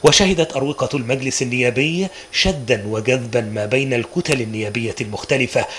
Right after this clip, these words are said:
حول احتساب الأغلبية المطلقة، حيث حمل البعض رئيس الجمهورية مسؤولية خلو أحد عشر مقعدا بسبب عدم دعوته لانتخابات تكميلية لملء هذا الفراغ،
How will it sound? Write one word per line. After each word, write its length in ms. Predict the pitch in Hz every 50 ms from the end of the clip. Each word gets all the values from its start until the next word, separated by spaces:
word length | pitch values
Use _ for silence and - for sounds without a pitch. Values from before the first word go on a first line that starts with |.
| - -
حول 280 | - - 127 120 113 107
احتساب 500 | - - - 123 - - 135 131 120 117
الأغلبية 800 | 113 107 110 - 143 131 120 120 120 110 113 147 185 196 170 160 -
المطلقة، 600 | 131 104 107 113 - - 127 113 - 120 110 - - - - - -
حيث 320 | - 143 127 113 - -
حمل 460 | 123 - - - 147 147 139 127 117
البعض 500 | 113 104 104 101 117 139 - 127 127 120
رئيس 480 | 120 110 104 104 - 156 165 165 - -
الجمهورية 800 | 147 127 120 135 127 107 110 120 123 131 123 113 117 113 110 - - - - - -
مسؤولية 1000 | 127 117 - - - - 143 120 110 98 113 143 151 139 143 131 123 - 123 117
خلو 580 | - - 127 113 110 127 151 156 143 139 143 135 - -
أحد 300 | 160 - - 147 135 127
عشر 500 | 127 113 110 123 156 156 - 131 131 123
مقعدا 720 | 113 120 117 - 131 127 143 170 147 139 123 120 120 123 - - - - - - -
بسبب 380 | 127 - - - 127 120 110 117
عدم 440 | 104 120 139 165 165 160 151 151
دعوته 680 | 143 135 127 117 - 131 156 185 190 - 160 104 120 113
لانتخابات 680 | 117 113 107 - 117 - - 120 107 113 117 - - 120
تكميلية 760 | 113 - 123 113 - 127 117 113 113 135 139 120 127 123 - - - - - - -
لملء 600 | 127 117 113 110 131 151 165 170 165 - 147 135 -
هذا 240 | - 117 104 98 107
الفراغ، 640 | 104 98 - - 113 117 117 113 113 107 104 110